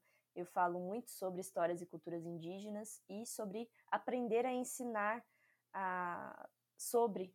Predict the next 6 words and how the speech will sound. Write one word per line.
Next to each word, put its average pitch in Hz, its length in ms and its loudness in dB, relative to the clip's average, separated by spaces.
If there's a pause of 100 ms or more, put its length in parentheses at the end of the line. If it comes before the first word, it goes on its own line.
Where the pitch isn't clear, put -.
(120)
né, 202 380 0
a, 170 480 0
a - 40 -6
temática 180 520 0
indígena. 190 680 -2 (720)
E, 269 400 2